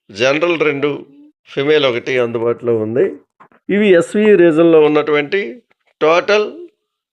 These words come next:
డెబ్బై ఐదు సీట్లు. ఈ డెబ్బై ఐదు సీట్ల యొక్క సీట్ మ్యాట్రిక్స్ ఇది. ఈ డెబ్బై ఐదు సీట్లు ఓసీలో ముప్పై ఎనిమిది సీట్లు, ఎస్సీ గ్రూప్ వన్ ఒకటి, గ్రూప్ టూ ఐదు,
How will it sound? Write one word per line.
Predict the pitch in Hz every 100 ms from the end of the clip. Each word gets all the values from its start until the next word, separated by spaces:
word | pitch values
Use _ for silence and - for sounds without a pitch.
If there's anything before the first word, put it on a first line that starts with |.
| _ _ _ _ _ _
డెబ్బై | 110 135 123 127 143
ఐదు | 139 120
సీట్లు. | 113 139 139 170 226 151 _ _ _ -
ఈ | 151
డెబ్బై | 151 151 151
ఐదు | 170 175
సీట్ల | 156 156 139 147
యొక్క | 139 - 127 90
సీట్ | - 143 -
మ్యాట్రిక్స్ | 135 123 117 117 -
ఇది. | 123 - - - _ _ _ _ _ _ _ -
ఈ | 156
డెబ్బై | 147 151 185
ఐదు | 208 202
సీట్లు | 202 202 190 202 220 220 _ _ 143
ఓసీలో | 170 131 190 185
ముప్పై | 131 123 139
ఎనిమిది | 135 147 139
సీట్లు, | - 127 - 165 - _ _ _ _ _ _ 131
ఎస్సీ | - 185
గ్రూప్ | 160 135 151 143
వన్ | 139 135
ఒకటి, | 113 110 113 156 - - _ _ -
గ్రూప్ | 123 143 -
టూ | 151 143
ఐదు, | 117 107 117 151 156